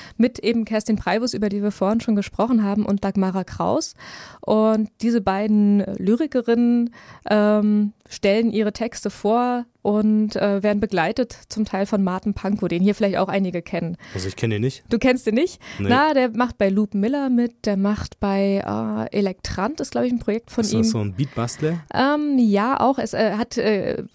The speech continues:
Speaker 1: Gitarre, Weltmusik, äh, studiert an der H M T auch und unterrichtet jetzt in der Rock- und Popschule und macht auch gerade bei Spur der Steine mit, äh, macht da Musik.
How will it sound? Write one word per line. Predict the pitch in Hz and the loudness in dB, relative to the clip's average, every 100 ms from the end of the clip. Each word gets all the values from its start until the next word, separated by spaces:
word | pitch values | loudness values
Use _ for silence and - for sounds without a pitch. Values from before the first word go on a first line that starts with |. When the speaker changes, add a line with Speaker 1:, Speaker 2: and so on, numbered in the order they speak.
| - | -10
Speaker 1:
Gitarre, | 202 214 240 269 254 214 - | -4 0 2 2 2 -2 -12
Weltmusik, | - 185 220 262 247 226 233 - | -12 -2 -2 2 2 2 -2 -2
äh, | 226 208 | 0 0
studiert | 202 - 208 214 - | -2 -2 0 -2 -2
an | 202 | -2
der | 196 | 0
H | |
M | 196 190 | -2 -2
T | 254 294 | -2 0
auch | 262 254 - | 0 -2 0
und | 214 208 | 0 2
unterrichtet | 208 208 226 202 | 2 0 0 -4
jetzt | 196 | -4
in | 196 | -2
der | 196 | -2
Rock- | 190 | -4
und | 208 | -4
Popschule | 254 - 240 233 | -6 -4 0 2
und | 220 | 2
macht | 202 - | -2 -4
auch | 202 - | -8 -6
gerade | 196 202 214 208 - - | -2 0 0 -2 -12 -4
bei | 208 | -4
Spur | - 202 | -2 0
der | 190 | -2
Steine | - 196 302 | 0 -2 2
mit, | 247 240 - - | 0 0 -4 -4
äh, | 220 220 220 | -2 0 -2
macht | 214 | -2
da | 220 | 0
Musik. | 214 214 220 - | 2 2 0 -4